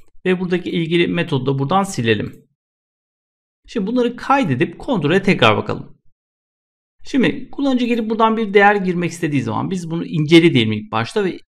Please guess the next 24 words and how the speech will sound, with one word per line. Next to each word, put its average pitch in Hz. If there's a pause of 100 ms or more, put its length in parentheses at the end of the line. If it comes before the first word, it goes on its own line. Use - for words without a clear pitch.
incele 185
dediğimiz 165
zaman 185
bakın 185 (380)
class 202
kısmında 143
form 165
control, 139
bootstrap 156
içerisinden 139
gelen 120
bir 120
kontrol, 131
bunu 127
kendimize 127
ekledik. - (340)
Ve 277
onun 285
haricinde 190 (140)
N 214
G 208
modulun 214
bizim 208
için 233